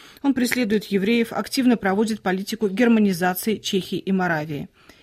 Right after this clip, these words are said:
Именно Карл Герман Франк организовал арест премьер-министра Богемии и Моравии Алаиса Элиаша. После успешного покушения на Гейдриха двадцать седьмого мая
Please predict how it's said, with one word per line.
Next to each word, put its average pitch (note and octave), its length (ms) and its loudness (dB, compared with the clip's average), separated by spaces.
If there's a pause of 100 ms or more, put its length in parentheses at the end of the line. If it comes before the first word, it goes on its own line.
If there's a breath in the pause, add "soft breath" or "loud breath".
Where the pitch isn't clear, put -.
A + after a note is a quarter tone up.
Именно B3+ 340 2
Карл A3+ 300 0
Герман G3 340 0
Франк A#3+ 320 -2
организовал A3 580 2 (220 loud breath)
арест G#3+ 340 0
премьер-министра G3+ 800 0
Богемии G3+ 480 -2
и F3 60 -2
Моравии F3+ 480 -2 (240 loud breath)
Алаиса F#3+ 480 -2
Элиаша. D#3+ 640 -8 (800 loud breath)
После B3 280 0
успешного A3+ 560 -2
покушения G3+ 580 -2
на F#3+ 200 -2
Гейдриха F#3+ 720 -2 (340 loud breath)
двадцать G3+ 340 -2
седьмого F#3+ 380 -2
мая F#3 380 0